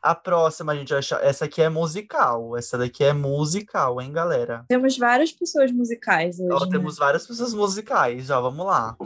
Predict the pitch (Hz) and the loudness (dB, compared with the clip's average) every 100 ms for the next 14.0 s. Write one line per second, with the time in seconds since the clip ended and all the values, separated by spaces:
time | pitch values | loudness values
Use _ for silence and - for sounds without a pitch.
0 | - - - - - 135 143 143 - 180 | -16 -20 -20 -16 -6 -2 2 2 0 -2
1 | 202 240 - 156 175 185 180 147 180 208 | 0 -2 -4 -2 0 2 0 0 -4 -2
2 | 254 220 139 135 143 165 233 - 285 349 | 2 4 4 2 -2 -2 -2 -2 -4 -8
3 | - - - - 640 719 - 1017 960 - | -16 -20 -14 -2 0 2 0 0 -4 -6
4 | - - 440 - - - - - - - | -6 -2 -4 0 2 2 0 -8 -6 -8
5 | - - _ - 165 147 127 - - - | -10 -20 _ 2 4 6 4 0 -4 2
6 | 165 208 185 190 185 214 170 123 - _ | 2 2 -2 0 0 2 2 0 -2 _
7 | - 156 156 170 190 190 - 190 165 143 | 0 4 4 2 -2 -2 0 0 2 4
8 | 147 147 143 143 156 185 185 123 123 123 | 2 -2 -6 -4 -4 0 2 2 2 0
9 | 131 143 147 - - 147 160 180 190 175 | -2 -4 -4 -4 -4 2 2 2 -2 0
10 | 165 160 156 151 151 160 151 151 - - | 0 2 2 2 -2 -2 0 0 -4 -2
11 | 139 131 135 160 - _ - 165 151 160 | 0 2 0 -8 -18 _ -2 2 4 2
12 | - 185 180 202 208 202 190 147 117 _ | 0 -4 2 4 2 -2 -2 -2 -4 _
13 | - 139 170 175 123 120 - - - - | -20 -8 -2 0 0 -2 -4 -4 -2 -6